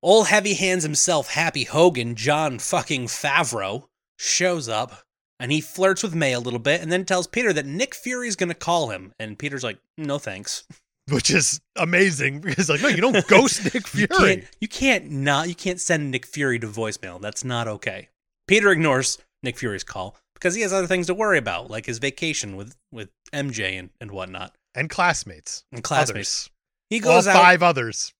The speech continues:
Speaker 2: <laughs>
Speaker 1: He returns to the, the fundraising stage as Spidey, but the reporters start bombarding him with questions about becoming the new Iron Man or the new leader of the Avengers, and he's like, "This is overwhelming. I'm gonna get out of here and warn Tony on a rooftop somewhere."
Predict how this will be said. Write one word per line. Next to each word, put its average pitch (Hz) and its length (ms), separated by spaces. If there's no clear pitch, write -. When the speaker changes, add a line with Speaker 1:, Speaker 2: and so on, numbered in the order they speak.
Speaker 2:
<laughs> - 1040
Speaker 1:
He 180 100
returns 185 460
to - 120
the, 156 140
the 135 140
fundraising 135 680
stage 113 440
as 113 180
Spidey, 110 420
but 156 140
the 147 60
reporters 175 400
start 131 240
bombarding 120 480
him 117 140
with 98 160
questions 107 380
about 95 300
becoming 165 280
the 143 80
new 143 140
Iron 131 340
Man 95 280
or 92 80
the 95 80
new 139 180
leader 135 300
of 113 80
the 110 80
Avengers, 98 560
and 104 120
he's 139 160
like, 143 220
"This 311 100
is 240 140
overwhelming. 139 580
I'm 185 140
gonna 160 120
get 131 120
out 160 160
of 143 60
here 120 160
and 110 160
warn 123 160
Tony 135 300
on 107 80
a 104 60
rooftop 117 520
somewhere." 98 420